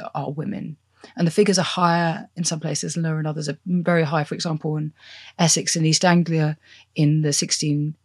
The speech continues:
forties, where it's about ninety-two percent women. Whereas you've got places like Normandy or Iceland or Russia, where it's actually at least equal, if not a preponderance of men. But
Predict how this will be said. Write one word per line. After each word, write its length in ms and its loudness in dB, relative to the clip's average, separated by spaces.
forties, 480 2
where 100 0
it's 140 -2
about 400 -2
ninety-two 680 2
percent 340 -4
women. 360 -2
Whereas 300 4
you've 80 -2
got 180 2
places 320 0
like 160 -2
Normandy 720 2
or 220 -6
Iceland 500 0
or 100 -4
Russia, 480 0
where 300 2
it's 100 -2
actually 540 -2
at 160 -2
least 560 2
equal, 360 0
if 140 -2
not 200 0
a 40 -18
preponderance 580 -4
of 80 -8
men. 240 -4
But 380 4